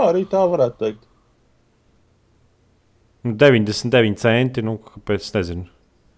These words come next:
Speaker 1: Viņi
Speaker 2: Nu,
Speaker 1: visu laiku bija pa kaut kādiem, nezinu, cik viņai pilnā
Speaker 2: Cik
Speaker 1: cena.
Speaker 2: tur, cik tur kopā var
Speaker 1: Vienpadsmit
Speaker 2: vienlaicīgi
Speaker 1: eiro
Speaker 2: spēlēt?
Speaker 1: pilnā cena.
Speaker 2: Cik tur vienpadsmit? Nē, bet cik tur cilvēki vienlaicīgi var spēlēt? Četri?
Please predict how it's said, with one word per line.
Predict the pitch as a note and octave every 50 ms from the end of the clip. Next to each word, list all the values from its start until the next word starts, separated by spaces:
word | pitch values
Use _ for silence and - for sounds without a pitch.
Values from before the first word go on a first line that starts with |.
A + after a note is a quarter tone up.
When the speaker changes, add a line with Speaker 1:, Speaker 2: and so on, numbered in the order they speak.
| _ _ _ _ _ -
Speaker 1:
Viņi | F3
Speaker 2:
Nu, | - -
Speaker 1:
visu | F#3+ - - -
laiku | D#3 E3 F3 E3+ D3+
bija | C#3 D#3+ D#3+ C#3
pa | - G#2
kaut | - - C3 C3 B2
kādiem, | - A2 G2 G2+ G2 G2 G#2
nezinu, | A2 B2 A#2 G#2+ F#2+ F#2
cik | - A#2+ -
viņai | - B2+ A#2 G2 F#2 F#2+
pilnā | - - G#2 A2 A#2 A#2+ A2 F2+ E2+
Speaker 2:
Cik | - -
Speaker 1:
cena. | A2+ A2 G#2+ G2
Speaker 2:
tur, | - - _ _ _ _ -
cik | - G#2+ -
tur | G#2+
kopā | - - A#2 A2+ C#3+ E3 F3+
var | F#3 G3+ -
Speaker 1:
Vienpadsmit | G#2+ A2+
Speaker 2:
vienlaicīgi | A2+ G#2+ G2 G#2+ B2 -
Speaker 1:
eiro | - B2 G2+
Speaker 2:
spēlēt? | - A2+ A#2+ B2+ A#2 G#2
Speaker 1:
pilnā | A#2 G#2+ - _ _
cena. | - C3 B2+ A#2+ A2+ A#2 - _ _ _ _ _ _ _ _ _ _ _ _ _ _ _ _ _ _ _ _ _ _ _ _ _ _ _ _ _ _
Speaker 2:
Cik | - D3+ -
tur | - A#2
vienpadsmit? | A2+ A#2+ B2+ C3+ C3 B2+ A#2 - - A#2 A2
Nē, | A2+ B2 C3+ C3 A#2
bet | G#2 G#2 -
cik | - - A2+ -
tur | - G2
cilvēki | - - A#2+ A#2 A2 G#2 F#2+ G#2 A2
vienlaicīgi | G#2+ G2+ F#2+ - G#2+ F#2+
var | G2 F#2+
spēlēt? | - - A2+ A#2 A2+ G2+ -
Četri? | - C#3 C3+ C3+ E3 E3